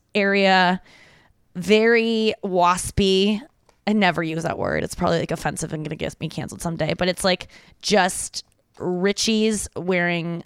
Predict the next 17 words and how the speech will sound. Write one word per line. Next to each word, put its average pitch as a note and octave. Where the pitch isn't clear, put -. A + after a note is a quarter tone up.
um, D3+
seersucker F#3+
and, D#3
uh, C3
what's F#3
that F#3+
one E3
company E3
that D#3
has D#3
the D#3
cartoon E3
of D#3
the D#3+
fucking D#3+
dumb D#3
whale? D3+